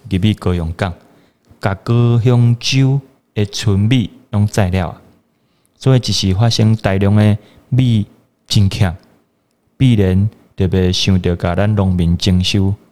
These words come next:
村米啊，吼。迄个时阵还未有确立分配配给制度，所以农民呢，才有往例甲家己生产的米一部分留来家己用之外，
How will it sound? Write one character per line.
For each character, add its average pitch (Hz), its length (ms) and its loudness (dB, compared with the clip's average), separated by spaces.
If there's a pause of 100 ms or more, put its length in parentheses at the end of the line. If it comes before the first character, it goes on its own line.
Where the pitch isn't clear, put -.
(140)
村 87 160 -2
米 92 240 0
啊， 76 120 -6 (400)
吼。 87 280 -6 (840)
迄 123 100 2
个 117 80 4
时 101 160 -4
阵 92 380 0 (380)
还 110 100 -2
未 104 160 -2
有 82 240 -4
确 107 160 -2
立 95 120 -2
分 95 440 -2
配 85 380 -2
配 - 280 0
给 101 200 -4
制 - 340 -4
度， 82 260 -8 (720)
所 160 220 0
以 156 60 4
农 123 220 0
民 101 240 0
呢， 104 160 2 (360)
才 - 120 0
有 117 220 0
往 113 400 0
例 98 180 0 (380)
甲 85 140 -4
家 - 180 -6
己 95 260 -2
生 95 300 -2
产 110 220 0
的 95 100 0
米 107 260 -2 (420)
一 - 140 -4 (200)
部 85 240 -2
分 95 340 0
留 87 200 0
来 98 180 0
家 90 140 -2
己 78 220 -6
用 85 280 0
之 - 300 -2
外， 85 200 -2